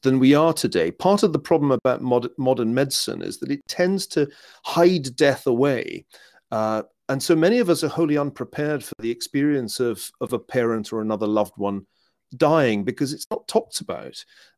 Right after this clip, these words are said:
Uh, and, and people use euphemisms. This was Evelyn Waugh's point in, in The Loved One. And I think that's not smart, because we have to recognize that, uh, it is, uh, inevitable. Uh, not even the billionaires of Silicon Valley have figured out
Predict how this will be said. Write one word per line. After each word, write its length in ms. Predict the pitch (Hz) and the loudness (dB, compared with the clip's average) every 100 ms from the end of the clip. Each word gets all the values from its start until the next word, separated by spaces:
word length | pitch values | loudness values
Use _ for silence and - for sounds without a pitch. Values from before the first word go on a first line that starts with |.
| - | -10
Uh, 240 | 110 110 - | -6 -6 -2
and, 160 | 151 143 - | 0 0 -4
and 100 | 143 | -6
people 220 | - 147 | -4 0
use 280 | 147 147 120 | 2 2 0
euphemisms. 600 | 139 180 - 123 92 98 | -2 -2 -2 -2 -4 0
This 160 | - 175 | 0 2
was 160 | 165 143 | 2 0
Evelyn 380 | 120 117 120 120 | 0 -2 -4 -8
Waugh's 340 | 135 127 117 - | 0 2 2 -2
point 500 | - 147 147 131 123 | -4 -2 -2 -4 -4
in, 220 | 107 110 | -2 -4
in 140 | 127 120 | -6 -2
The 100 | 117 | 0
Loved 320 | 135 139 143 | 0 0 -6
One. 280 | 92 - - - - - - - | -8 -8 -16 -20 -20 -20 -12 -2
And 140 | 175 | 2
I 100 | 226 | 4
think 220 | 233 262 | 2 0
that's 260 | 208 - - | 0 0 -2
not 220 | 185 - | -2 -2
smart, 480 | - 208 147 104 76 - | -2 0 0 -2 -8 -8
because 340 | 131 139 123 | -4 -4 0
we 120 | 160 | 0
have 160 | 156 185 | 0 -2
to 100 | 165 | 0
recognize 680 | 151 147 160 123 98 90 95 | 0 0 -4 -4 -6 -6 -8
that, 200 | - 127 - | -6 -6 -6
uh, 100 | 131 - | -8 -4
it 240 | 139 131 160 | -2 0 2
is, 360 | 123 107 - - _ - | 0 0 -4 -6 _ -6
uh, 100 | - - - | -4 -4 0
inevitable. 880 | 143 147 123 - - - 110 165 - | 4 4 2 -4 -8 -8 -8 -8 -8
Uh, 240 | 107 98 101 | -6 -6 -6
not 220 | 123 123 | -8 -4
even 220 | 139 135 | -4 -4
the 40 | 123 | -2
billionaires 580 | 113 120 117 110 107 98 | 0 2 2 0 -2 -4
of 80 | - | -8
Silicon 400 | - 104 104 98 | -6 -6 -4 -4
Valley 240 | 101 101 | -4 -4
have 100 | 95 | -8
figured 320 | - 110 - | -4 -6 -4
out 160 | 95 | -6